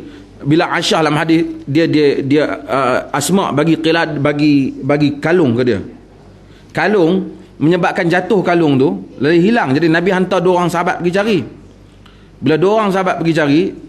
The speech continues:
tiba waktu solat. Dan mereka tak ada, tak ada apa? Tak ada air, tak ada. Dan kedua-duanya solat tanpa,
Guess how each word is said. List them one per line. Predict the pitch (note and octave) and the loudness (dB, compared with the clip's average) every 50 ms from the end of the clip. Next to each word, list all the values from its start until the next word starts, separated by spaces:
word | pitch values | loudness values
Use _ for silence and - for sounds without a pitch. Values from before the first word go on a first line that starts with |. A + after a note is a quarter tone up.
| - - - - - - - | -20 -20 -20 -20 -20 -6 -2
tiba | G3 G3 F#3 F#3+ F3+ | 0 2 2 2 2
waktu | D#3+ C3 - C#3+ C#3 | 2 0 -2 -4 -4
solat. | - C#3+ C3 A2 F#2 - - - - - - - - - - - | -2 -2 -2 -2 -2 -6 -10 -16 -20 -20 -20 -20 -20 -20 -14 -6
Dan | A#2 C3 C#3 C3+ | -4 0 0 2
mereka | C#3+ D3 C#3 F3+ D#3+ | 0 0 0 -2 -2
tak | - C3+ F#2+ C3+ C3+ | -2 -2 -2 0 0
ada, | C#3+ D#3+ F3 - - - - - - - - - - - - - - - - - - | 0 0 0 -4 -10 -16 -20 -20 -20 -20 -20 -20 -20 -20 -20 -20 -20 -20 -16 -6 -4
tak | C#3+ A2+ C3 C#3 C#3 | -2 0 0 2 2
ada | C#3 C#3 C3 C3 B2+ B2 B2 - | 2 2 4 4 4 2 2 2
apa? | E3+ G#3 G#3 - | 0 -2 -2 -2
Tak | - A#2 A2+ C3 | -2 -2 0 0
ada | C3 - - - | 0 -2 -2 -2
air, | C#3 D3 D#3+ D3+ | -2 0 0 2
tak | - B2 F#2+ A#2+ | 2 0 0 0
ada. | A#2 G#2 F#2+ F#2 - - - - - - - - | 0 -2 -2 -6 -10 -14 -20 -20 -20 -20 -12 -6
Dan | C#3 C#3+ D3+ C#3+ | -4 -2 -2 0
kedua-duanya | - D#3+ D3 D#3 D#3+ D#3 D3+ D#3+ E3 F3 E3 D#3+ | 0 0 2 2 2 4 2 2 2 2 0 -2
solat | - - C#3 D3+ D#3 D#3+ D#3+ - - - - | -2 0 0 2 2 0 -2 -4 -8 -8 -4
tanpa, | - C3 C3 C3 C#3 D3+ E3+ G#3 - | -2 -2 -2 0 0 0 0 0 -4